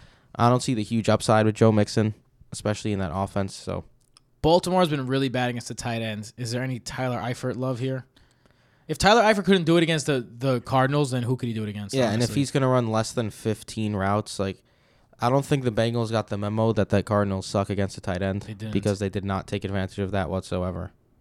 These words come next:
Speaker 2: Um, let's go to the outside threats,
Speaker 1: But
Speaker 2: though.
Speaker 1: Dalton did have him in the end zone. It was a bad throw. But with that being said, still, no. No thanks.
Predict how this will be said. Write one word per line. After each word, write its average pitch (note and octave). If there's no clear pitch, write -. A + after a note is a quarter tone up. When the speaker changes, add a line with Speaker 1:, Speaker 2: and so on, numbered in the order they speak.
Speaker 2:
Um, D3
let's D3
go F3
to D3+
the D3+
outside D3+
threats, C#3
Speaker 1:
But C#3
Speaker 2:
though. C3
Speaker 1:
Dalton D#3
did C3+
have B2
him A#2
in G#2+
the G#2+
end G2+
zone. F#2
It -
was F#2+
a -
bad F#2+
throw. F2+
But E2+
with G2+
that A2+
being G2
said, F#2
still, F2+
no. F2+
No G2+
thanks. -